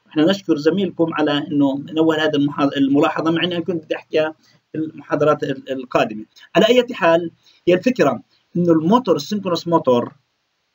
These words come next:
آه، آه، في اللحظة اللي بصير فصل للتغذية الكهربائية عنه، يعني بصير فولت، لما صار فولت على طرفي ال-، الموتور، صار فولت على طرفي الموتور، إذا بطلت توصل تغذية كهربائية جهد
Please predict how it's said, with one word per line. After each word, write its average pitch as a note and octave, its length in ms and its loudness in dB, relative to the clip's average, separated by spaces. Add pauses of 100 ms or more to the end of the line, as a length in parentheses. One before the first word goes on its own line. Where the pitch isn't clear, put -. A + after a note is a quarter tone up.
(760)
آه، C3 480 0 (280)
آه، B2+ 480 -4
في - 120 -6
اللحظة G#3 380 0
اللي F#3+ 520 6 (120)
بصير F#3 500 0
فصل A3 360 0
للتغذية F3 560 0
الكهربائية D#3+ 600 -2
عنه، A#2 280 0
يعني C#3 120 -2
بصير G3 240 2
فولت، D3 360 0 (300)
لما D3+ 120 2
صار B3 220 4
فولت B3 360 2
على F3+ 200 2
طرفي G3+ 840 0
ال-، D#3 260 -6
الموتور، D#3 680 2 (400)
صار E3+ 180 2
فولت F#3+ 220 -2
على E3 100 -2
طرفي F3 300 2
الموتور، D3 460 2 (240)
إذا G#3 80 4
بطلت B3+ 420 0
توصل G#3+ 300 -2
تغذية G3+ 400 -2
كهربائية E3 800 0
جهد F3 500 2